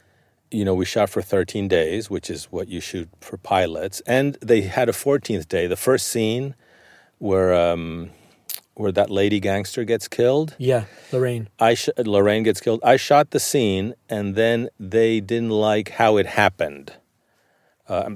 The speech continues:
Speaker 1: I mean, maybe they didn't like my direction, but I don't think so because they asked me to come back. And that would imply flying me from New York, from L A to New York, putting, you know, which is a D G A requirement, but they were perfectly happy to do it. I was not available, so someone else did it. But,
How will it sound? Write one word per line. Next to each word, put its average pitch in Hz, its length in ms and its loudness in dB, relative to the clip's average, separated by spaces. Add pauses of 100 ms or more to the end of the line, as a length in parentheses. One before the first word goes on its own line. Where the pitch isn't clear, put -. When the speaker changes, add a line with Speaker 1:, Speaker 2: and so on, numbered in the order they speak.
Speaker 1:
I 95 80 -4
mean, 82 120 -8
maybe 87 200 0
they 82 140 -2
didn't 82 180 -6
like 80 200 -2
my 85 100 -2
direction, 113 500 2
but 143 160 2
I 180 100 6
don't 208 200 2
think 190 180 -2
so 185 140 6
because 147 260 0
they 156 120 6
asked 156 200 4
me 147 100 -2
to 131 80 0
come 123 220 -2
back. 120 380 2
And 95 140 -4
that 165 140 6
would 156 140 4
imply 120 420 2 (380)
flying 117 480 4
me 113 140 2
from 113 320 -2
New 123 80 -2
York, 107 720 6 (260)
from 101 200 0
L 113 160 6
A 117 140 6
to - 120 -4
New 120 80 -2
York, 101 460 4
putting, 131 240 2
you 117 80 2
know, 104 100 2
which 101 180 2
is 95 220 -2 (400)
a 117 80 0
D 127 160 2
G 123 200 4
A 117 80 8
requirement, 110 600 6
but 107 120 2
they 180 80 4
were 165 120 8
perfectly 123 460 2
happy 98 260 0
to 85 80 -6
do 107 200 2
it. 90 120 2 (420)
I 135 120 8
was 131 160 6
not 110 160 6
available, 98 500 6
so 95 140 -4
someone 101 320 -2
else 107 240 0
did 76 200 -4
it. 76 200 -8
But, 98 180 0